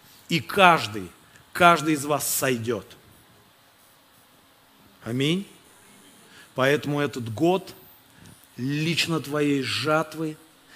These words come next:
ты будешь видеть конкретных людей – и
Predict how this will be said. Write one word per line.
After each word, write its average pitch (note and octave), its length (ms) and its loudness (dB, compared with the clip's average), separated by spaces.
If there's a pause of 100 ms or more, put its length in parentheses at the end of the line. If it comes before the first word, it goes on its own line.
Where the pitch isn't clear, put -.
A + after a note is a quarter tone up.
(140)
ты C#3 80 -4
будешь D3+ 380 0
видеть F3 380 -2
конкретных E3+ 800 0
людей – D3+ 680 0 (1700)
и F#3+ 340 0